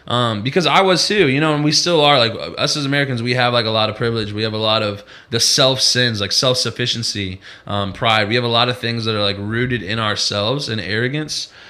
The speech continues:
Um, but it's all being, like, evaporated through a rel-, relationship with the Lord. It's not gonna be extinguished over day. You know what I mean? So I have to, like, champion the process of having resolve with the Lord. Um, it's not, but it, it, yeah, it, it is easy to get mad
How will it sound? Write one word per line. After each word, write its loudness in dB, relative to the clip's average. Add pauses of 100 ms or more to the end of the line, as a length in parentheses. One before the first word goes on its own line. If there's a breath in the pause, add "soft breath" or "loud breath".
(240 loud breath)
Um, 0
but 0
it's 0
all 4
being, -2
like, -2 (580 soft breath)
evaporated -2
through -4
a -4
rel-, -8
relationship -4
with -10
the -8
Lord. -6
It's -8
not -2
gonna -4
be -2
extinguished -4
over -4
day. 2
You -2
know 0
what 0
I -2
mean? -2
So 0
I 4
have 2
to, -4
like, 0
champion -2
the -4
process -2
of -6
having -2
resolve -2
with -6
the -6
Lord. -2 (420 loud breath)
Um, 0
it's 0
not, 0 (520 soft breath)
but 4
it, 6
it, 4
yeah, 4
it, 0
it 2
is 2
easy 0
to -2
get -2
mad -10